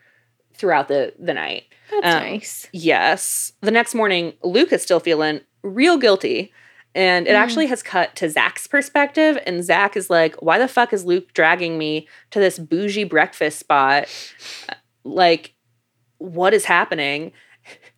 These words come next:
Speaker 1: And it was because Luke felt so guilty. He, like, dropped, like, fifty bucks on breakfast for, like, every, like, and, like,
Speaker 2: Aw.
Speaker 1: has Zach go pick it up with him.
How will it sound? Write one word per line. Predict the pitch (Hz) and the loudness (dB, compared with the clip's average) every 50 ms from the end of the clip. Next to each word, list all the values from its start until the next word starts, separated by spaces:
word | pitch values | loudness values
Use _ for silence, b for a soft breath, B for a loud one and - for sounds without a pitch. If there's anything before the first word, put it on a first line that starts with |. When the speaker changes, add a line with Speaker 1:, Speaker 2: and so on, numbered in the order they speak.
| _ _ - | _ _ -2
Speaker 1:
And | 202 196 | 0 0
it | 196 - - | 0 0 0
was | 226 214 180 | 0 -2 0
because | 202 202 202 220 214 202 | -2 -2 0 0 0 0
Luke | 208 202 208 214 - | 0 -2 -4 -4 -6
felt | - - 185 175 170 - | -6 -2 0 0 0 0
so | - 190 175 175 | 2 0 0 2
guilty. | 170 175 190 190 190 170 170 185 | 2 0 0 2 0 -2 -2 -2
He, | - 214 214 214 - | -4 -6 -6 -4 0
like, | - 190 180 185 - | 0 0 0 0 0
dropped, | - 175 170 170 - - | 2 2 2 2 2 2
like, | 175 160 160 151 - _ _ _ _ _ | 2 2 2 0 -4 _ _ _ _ _
fifty | _ - - 240 240 240 - 226 226 | _ -6 -2 -2 0 0 -2 -6 -4
bucks | 175 170 160 160 165 170 - - - - - - - | 0 2 2 2 2 0 -4 -8 -10 -10 -8 -6 -4
on | 175 165 170 | -4 -4 -2
breakfast | 170 165 156 160 - - - - 175 160 160 160 - - - | 0 2 2 2 0 -4 -6 -2 0 0 0 0 -2 -10 -8
for, | - - 180 170 | -2 2 2 4
like, | 165 160 156 156 151 - | 4 4 2 2 2 2
every, | - 180 165 175 170 170 - | 0 0 2 2 0 0 2
like, | 185 175 165 165 165 - B B B B B B B B B B B B B B B B B B B B B _ _ _ - - - | 2 2 2 0 -2 -6 B B B B B B B B B B B B B B B B B B B B B _ _ _ -8 -2 2
and, | 480 453 | 4 6
like, | 427 359 294 | 6 6 6
Speaker 2:
Aw. | 254 254 254 254 - | 6 6 6 6 6
Speaker 1:
has | 370 415 | 6 4
Zach | - 185 175 190 - - - - 214 202 | 4 4 2 2 -2 -6 -12 -10 -4 0
go | 220 190 190 185 185 - _ - | 2 4 4 4 0 -4 _ -6
pick | - 208 - - | -4 -4 0 2
it | 180 170 | 2 4
up | 165 160 - | 2 2 2
with | 180 170 165 | 2 0 0
him. | - - 170 160 156 156 160 175 | -2 -4 -4 -4 -4 -4 -6 -8